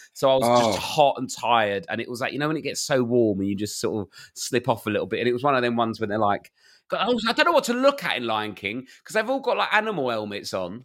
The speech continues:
Speaker 1: above their
Speaker 2: So
Speaker 1: head.
Speaker 2: So are they, they're people? Oh,
Speaker 1: They're
Speaker 2: yeah,
Speaker 1: not
Speaker 2: I've seen
Speaker 1: real,
Speaker 2: the
Speaker 1: they're not real
Speaker 2: poster. So it's a
Speaker 1: animals,
Speaker 2: guy
Speaker 1: they're
Speaker 2: with, like, a, the, the thing on top
Speaker 1: Like a
Speaker 2: of his
Speaker 1: lion
Speaker 2: head.
Speaker 1: head on top of his head, but his
Speaker 2: Yeah.
Speaker 1: face is sort of painted to look like a lion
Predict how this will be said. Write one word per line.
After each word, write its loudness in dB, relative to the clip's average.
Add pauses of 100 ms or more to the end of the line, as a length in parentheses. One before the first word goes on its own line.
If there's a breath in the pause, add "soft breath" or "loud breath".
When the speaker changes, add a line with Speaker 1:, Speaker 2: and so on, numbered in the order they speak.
(120)
Speaker 1:
above 2
their 2
Speaker 2:
So 6
Speaker 1:
head. 4 (440)
Speaker 2:
So 4
are 4
they, 6 (160)
they're 2
people? -2 (140 soft breath)
Oh, 4
Speaker 1:
They're 6
Speaker 2:
yeah, 8
Speaker 1:
not 8
Speaker 2:
I've 4
seen 6
Speaker 1:
real, 8
Speaker 2:
the 0
Speaker 1:
they're 0
not 6
real 4
Speaker 2:
poster. 6
So 2
it's 4
a 0
Speaker 1:
animals, -2
Speaker 2:
guy 6
Speaker 1:
they're 2
Speaker 2:
with, -4
like, 0
a, -8 (160)
the, -2
the -4
thing -6
on -4
top -8
Speaker 1:
Like 4
a 4
Speaker 2:
of -
his 2 (220)
Speaker 1:
lion 2
Speaker 2:
head. 4
Speaker 1:
head -12
on -2
top -4
of -6
his -2
head, -4
but -2
his -4
Speaker 2:
Yeah. 4
Speaker 1:
face -4
is -6
sort -2
of -20
painted -2
to -6
look 0
like 0
a -2
lion -2